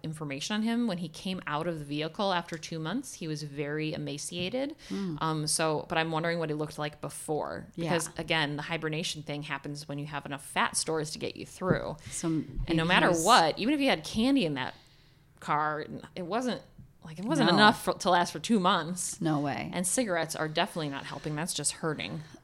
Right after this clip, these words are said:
Speaker 2: And
Speaker 1: guys.
Speaker 2: disgusting.
Speaker 1: Yeah,
Speaker 2: But
Speaker 1: gross.
Speaker 2: you're hungry, so.
Speaker 1: I know. So, and I heard that helps you, like, stave off hunger. Anyway,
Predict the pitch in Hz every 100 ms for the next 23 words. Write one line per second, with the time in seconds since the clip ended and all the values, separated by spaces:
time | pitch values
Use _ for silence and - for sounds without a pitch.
0 | _ _ _ _ 185 185 - - 143 -
1 | 156 - 120 139 156 - - 180 160 -
2 | 180 - 156 165 180 185 135 151 143 147
3 | 143 143 151 - - - - 139 135 151
4 | - - - 170 131 170 165 - 151 170
5 | 156 156 - _ 165 139 - 139 - 147
6 | 120 107 - - - 147 135 92 - 160
7 | 147 87 90 156 - - - 247 226 185
8 | 165 165